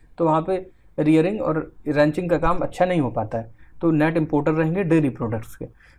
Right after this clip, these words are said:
तो देख रहे हैं आप कि अगर आप क्लाइमेटोलॉजी में सारे कॉन्सेप्ट जानते हैं तो आपको ये नहीं भी पता होगा, तो आप आसानी से बता सकते हैं कि वहाँ पे क्या होने वाला है, इकोनॉमी कैसी रहेगी। क्लियर स्काई रहेगा समर में और गुड लैंडस्केप रहेगा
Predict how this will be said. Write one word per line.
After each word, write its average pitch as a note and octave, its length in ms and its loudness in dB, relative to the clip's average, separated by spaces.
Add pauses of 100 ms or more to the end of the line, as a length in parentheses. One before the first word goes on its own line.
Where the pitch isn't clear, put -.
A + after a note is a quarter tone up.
तो F3+ 60 0
देख F#3+ 240 2
रहे A3+ 80 2
हैं A3 80 -2
आप A3 160 -4
कि G#3+ 80 -2
अगर G3 200 0
आप G3 120 -4
क्लाइमेटोलॉजी F3 680 -2
में G3+ 140 -6
सारे E3 260 0
कॉन्सेप्ट F3 340 -4
जानते D3+ 280 -2
हैं F#3+ 160 -4
तो F#3+ 80 2
आपको E3+ 220 2
ये F#3+ 140 -2
नहीं D#3+ 200 0
भी G3 80 -2
पता E3+ 240 -2
होगा, C#3+ 300 2 (380)
तो F3 60 4
आप - 280 2 (600)
आसानी D#3 300 2
से F#3 160 0 (320)
बता F3 240 4
सकते D3 260 -2
हैं F#3 200 -4 (260)
कि E3+ 60 -4
वहाँ D3+ 180 0
पे G#3 120 -4
क्या F#3 180 2
होने D#3 220 0
वाला C#3 240 0
है, D3+ 100 0
इकोनॉमी D#3 360 -2
कैसी E3 300 -2
रहेगी। C#3+ 320 0 (760)
क्लियर G#3+ 280 6
स्काई G3+ 280 6
रहेगा G#3 380 -2 (120)
समर F#3+ 220 4
में G#3 160 -6 (300)
और D3 200 4
गुड F3+ 220 2
लैंडस्केप E3+ 480 2
रहेगा G3 380 2